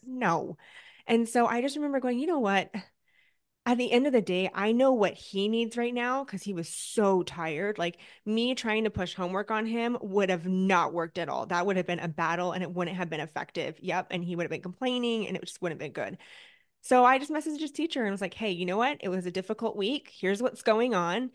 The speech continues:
Like, I'm the one, you know, he's more than willing to do his homework, but I am the one that made the decision that right now we're just gonna give ourselves grace this week,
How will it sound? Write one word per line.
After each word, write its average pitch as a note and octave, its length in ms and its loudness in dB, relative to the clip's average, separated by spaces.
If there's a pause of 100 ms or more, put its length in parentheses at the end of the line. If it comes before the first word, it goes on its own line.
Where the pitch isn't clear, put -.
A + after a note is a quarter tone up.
(280)
Like, F3 260 -2
I'm G#3 380 4
the A3+ 100 6
one, G3+ 500 2
you F#3+ 120 -6
know, D3+ 200 -6
he's G#3+ 280 0
more G#3 240 4
than B3 120 4
willing A3+ 200 6
to G#3 80 4
do G3+ 100 6
his G3+ 100 2
homework, F#3 380 -2
but F#3+ 160 -2
I F#3 120 2
am A3+ 200 2
the G#3 80 2
one F#3 220 2
that F3+ 120 -2
made E3+ 220 -4
the F#3+ 60 0
decision F#3 680 -2
that E3 340 0
right F3+ 260 -2
now F#3 260 0
we're G3 200 2
just F#3 180 -6
gonna F3 240 -2 (240)
give G3 200 4
ourselves G#3+ 400 2
grace E3 480 -4
this D#4 260 -4
week, D4+ 440 -6